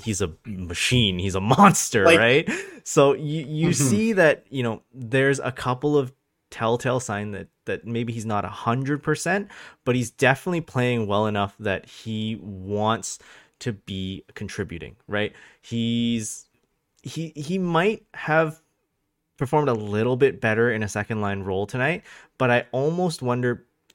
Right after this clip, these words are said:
Speaker 1: if it is just that sort of defensive mindset. You saw on a lot of these plays, he's peeling back, he's trying to be the blue line guy. Um, I
Speaker 2: But
Speaker 1: don't know if, if it's because of his, his foot.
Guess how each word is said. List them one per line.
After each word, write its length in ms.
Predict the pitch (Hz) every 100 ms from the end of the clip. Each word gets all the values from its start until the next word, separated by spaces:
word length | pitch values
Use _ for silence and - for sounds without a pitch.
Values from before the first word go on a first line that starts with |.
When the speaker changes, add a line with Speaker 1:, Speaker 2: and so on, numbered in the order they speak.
| -
Speaker 1:
if 180 | 110 -
it 140 | - -
is 560 | 110 110 120 120 - - _ _
just 280 | 120 110 -
that 220 | 101 82
sort 180 | 110 101
of 140 | 90
defensive 720 | 104 - - 101 101 - 95
mindset. 520 | 95 87 87 - 71 - - -
You 160 | 123 127
saw 340 | - 143 156 135
on 140 | 123
a 80 | 117
lot 280 | 101 101 107
of 120 | 117
these 160 | 139 143
plays, 380 | 170 175 127
he's 460 | 131 - - 120 113
peeling 520 | - - 131 139 135
back, 320 | 117 113 110 -
he's 640 | - - 131 143 127 117
trying 600 | - - 123 127 131 131
to 120 | 131
be 480 | 107 117 117 120 120 - - -
the 100 | 120
blue 380 | 95 101 120 123
line 380 | 120 113 113 107
guy. 420 | 98 98 98 98 - - -
Um, 580 | 104 98 101 202 196 101 _ _ _ _ _ _ -
I 40 | 156
Speaker 2:
But 60 |
Speaker 1:
don't 240 | 160 175 165
know 400 | 170 185 220 233
if, 320 | 180 175 _ -
if 160 | 156
it's 160 | 175 -
because 560 | - 160 - 180 185 180
of 100 | 180
his, 260 | 190 180 170
his 240 | 175 170
foot. 560 | - - 196 269 -